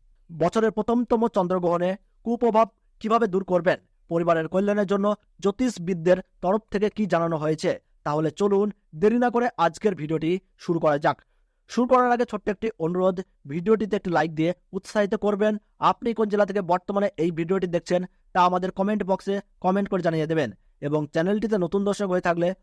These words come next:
অবশ্যই চ্যানেলটি সাবস্ক্রাইব করে বেল বাটনটি অল করে রেখে দেবেন পরবর্তী নোটিফিকেশনগুলি সবার আগে পাওয়ার জন্যে। দু হাজার চব্বিশ সালের প্রথম চন্দ্রগ্রহণ ভারতীয় সঠিক সময়সূচি অনুসারে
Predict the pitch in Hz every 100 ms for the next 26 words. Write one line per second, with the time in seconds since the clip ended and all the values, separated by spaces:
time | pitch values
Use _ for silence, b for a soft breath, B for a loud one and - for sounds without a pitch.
0 | _ - 175 196 220 226 196 165 165 170
1 | - 185 - 208 185 190 196 _ _ 143
2 | 190 196 170 170 165 175 _ - 165 185
3 | 185 165 160 160 165 170 175 185 196 202
4 | 190 165 185 196 190 196 175 160 175 _
5 | - 202 185 165 156 147 151 147 143 143
6 | 107 _ _ _ - 151 156 156 190 190
7 | 226 233 233 190 180 202 208 185 175 175
8 | 170 185 185 _ _ 135 156 196 208 214
9 | - 165 190 - 160 170 170 160 180 147
10 | 160 175